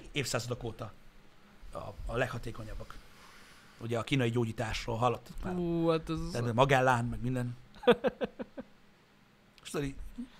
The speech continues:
Speaker 1: jó. És akkor ezeket olvasod, és akkor így, így ez alapján te így eldöntöd, hogy szerintem.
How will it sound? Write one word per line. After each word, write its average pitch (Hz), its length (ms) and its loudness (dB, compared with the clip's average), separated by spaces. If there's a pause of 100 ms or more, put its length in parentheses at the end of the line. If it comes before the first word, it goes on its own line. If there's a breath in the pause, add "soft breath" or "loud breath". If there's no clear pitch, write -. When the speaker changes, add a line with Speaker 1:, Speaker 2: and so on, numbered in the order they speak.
(680 loud breath)
Speaker 1:
jó. 466 260 2 (140)
És - 60 -4
akkor 415 160 0
ezeket 247 340 6
olvasod, 359 520 4 (640 soft breath)
és 185 180 2
akkor 208 180 2
így, 214 140 -2 (260)
így 196 160 0 (200)
ez 170 180 8
alapján 151 440 6
te 139 120 0
így 139 140 0
eldöntöd, 123 420 0
hogy 123 280 -6 (1600)
szerintem. 139 360 -8